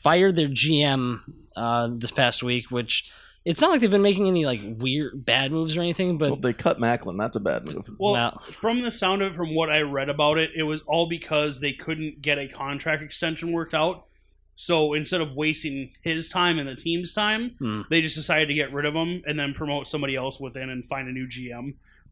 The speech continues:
Speaker 3: because of the fact that they couldn't work out a contract extension.
Speaker 1: Gotcha. That, that, it's good on them then. Like
Speaker 3: Yeah. I mean, it sucks for him, but good on them.
Speaker 1: Right. Um, and then
Speaker 3: Michael Floyd got
Speaker 1: <laughs>
Speaker 3: sentenced to one day in jail.
Speaker 1: One day in jail.
Speaker 2: Yeah, but the Vikings are standing by him.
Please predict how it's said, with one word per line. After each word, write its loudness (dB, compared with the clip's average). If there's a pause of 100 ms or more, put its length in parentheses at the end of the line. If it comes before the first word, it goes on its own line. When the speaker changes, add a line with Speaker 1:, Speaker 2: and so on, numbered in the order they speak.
Speaker 3:
because 0
of -8
the -4
fact -2
that -6
they -6
couldn't -8
work -10
out -6
a -10
contract -12
extension. -12 (300)
Speaker 1:
Gotcha. -2 (160)
That, 0 (420)
that, -8 (220)
it's -12
good 6
on 4
them 0
then. -2 (120)
Like -8
Speaker 3:
Yeah. 0 (360)
I 2
mean, 0
it -6
sucks 4
for -6
him, 2
but 4 (180)
good 0
on -4
them. -6
Speaker 1:
Right. 2 (1000)
Um, 0
and 2
then 4 (540)
Speaker 3:
Michael 0
Floyd 0 (440)
got 2
Speaker 1:
<laughs> -
Speaker 3:
sentenced -2
to -2
one 0
day 4
in 0
jail. 2
Speaker 1:
One -2
day 2
in -6
jail. 4
Speaker 2:
Yeah, 2
but 4
the 4
Vikings 2
are 2
standing 4
by 6
him. 2